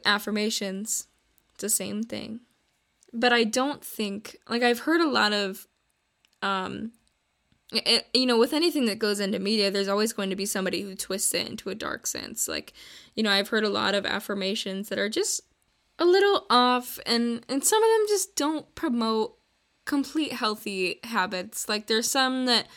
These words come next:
promote, like, constant positivity or certain things that might not be completely achievable for somebody in a current mind state,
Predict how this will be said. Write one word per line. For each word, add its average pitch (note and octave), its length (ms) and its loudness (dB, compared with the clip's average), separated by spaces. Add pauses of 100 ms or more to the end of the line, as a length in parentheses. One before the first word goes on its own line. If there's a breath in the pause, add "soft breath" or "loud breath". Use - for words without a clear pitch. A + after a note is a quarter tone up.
(240 loud breath)
promote, A3 500 0
like, F#3+ 260 -4 (140)
constant - 500 -2
positivity C4 1200 -2
or F#3+ 580 -2 (400 loud breath)
certain - 300 -2
things F4 300 0
that C#4+ 140 0
might C#4+ 160 0
not F4 200 0
be D4 240 2
completely C4+ 400 -2
achievable B3 480 -2
for A3+ 180 -6
somebody A3+ 420 -2
in G#3+ 80 -2
a G3+ 60 -4
current - 280 -4
mind A#3+ 380 0
state, - 360 -2